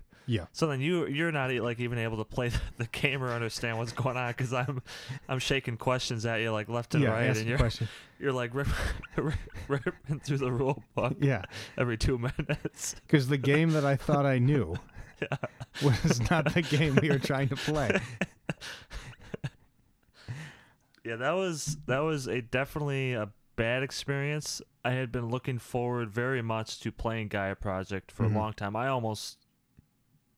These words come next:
Speaker 2: you know, you ended up buying it. I was strongly considering having, buying it myself
Speaker 1: Yeah.
Speaker 2: many times. So, yeah, that first initial was just like, "Oh, boy."
Speaker 1: Yeah.
Speaker 2: Uh,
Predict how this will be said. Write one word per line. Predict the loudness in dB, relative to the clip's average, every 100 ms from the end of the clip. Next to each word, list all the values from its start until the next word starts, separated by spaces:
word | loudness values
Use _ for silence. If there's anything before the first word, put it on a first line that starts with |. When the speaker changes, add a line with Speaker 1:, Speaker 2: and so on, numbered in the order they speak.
| -8
Speaker 2:
you | -2
know, | -2 -2 -8 _ _ _ -2
you | 0 0
ended | 0
up | -2
buying | -2 -2 -2 -2
it. | -2
I | 0 0
was | 0
strongly | -2 -2 -2 -2 -4
considering | -6 -6 -4 -2 -4 -4 -6 -10 _
having, | -4 -4 -6 _ _ _ _ _ -2
buying | 0 0
it | -4
myself | -4 0 0 0 -4 -6
Speaker 1:
Yeah. | -6 -6 -8 -20 -20 _ _ _ -8
Speaker 2:
many | -2 -2
times. | -4 -8 -8 -10 -12 -18 _ -6
So, | -2
yeah, | 0 0 -2
that | -2 -2 -4
first | -4 -2 -2 -2
initial | -4 -2 -2 -2 -2
was | -2 -4
just | -6 -4
like, | -4 -4 -10 -20 _ _ -4
"Oh, | -2
boy." | -2 -6 -14 -6 -2
Speaker 1:
Yeah. | -2
Speaker 2:
Uh, | -4